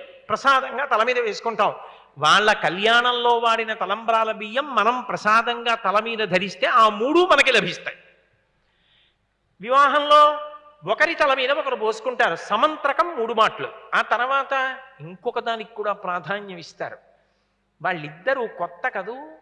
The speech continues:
నవదంపతులు, ఇంకా బిడియం ఉంటుంది. ఇద్దరి మధ్య కొంచెం చొరవ రావాలి. ఏదో ఎవ్వరూ లేనప్పుడు ఇద్దరూ సంతోషంగా ఉండడం కాదు,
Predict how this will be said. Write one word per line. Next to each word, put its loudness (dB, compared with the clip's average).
నవదంపతులు, -6
ఇంకా -12
బిడియం -12
ఉంటుంది. -18
ఇద్దరి -6
మధ్య -8
కొంచెం -12
చొరవ -6
రావాలి. -2
ఏదో -4
ఎవ్వరూ 0
లేనప్పుడు -6
ఇద్దరూ -6
సంతోషంగా -6
ఉండడం -4
కాదు, -2